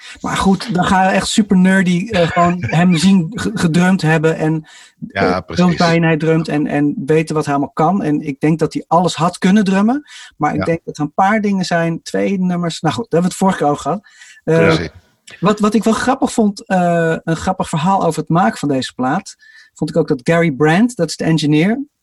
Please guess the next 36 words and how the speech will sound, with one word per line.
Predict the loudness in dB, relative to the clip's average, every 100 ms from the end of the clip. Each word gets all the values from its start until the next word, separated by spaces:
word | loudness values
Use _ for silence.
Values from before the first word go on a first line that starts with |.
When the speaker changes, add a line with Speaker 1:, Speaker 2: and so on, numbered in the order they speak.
| _ _ _ _ -20 -8
Speaker 1:
van | -2 0
de, | 2 0 -4 -4
van | -4 -2
de, | 0 -2 -2 -4 -4
de, | -4 -6 -12 -16 -18 -8
ja, | -4 -2
de, | -4 -8
de | -8 -2
eerste | -2 -2 -6
opnames, | -4 -2 -2 -4
laten | -8 -8
we | -8
het | -6
maar | -4
zo |
noemen, | -2 -4 -8 -18 -20 -20 -10
is | -4 0
dat | 0
hij | 0 0 -2 -6 -12
vaak | -2 0 0 -4 -6
liggend | 0 0 2 0 -2 -10 -2
onder | 2 2
de | 0
piano | 0 0 2 0 -2 -4
zijn | -4 -6
vocals | -4 0 0 0 -6
wilde | -6 -4
opnemen. | -6 -6 -8 -10 -12 -14 _ _ _ -20 _
Dat | -8 -4
hij | -2
dus | -2 0
onder | 2 2
de | 0
piano | 0 2 2 2 0
een | -2
microfoon | -4 -6 -4 0 0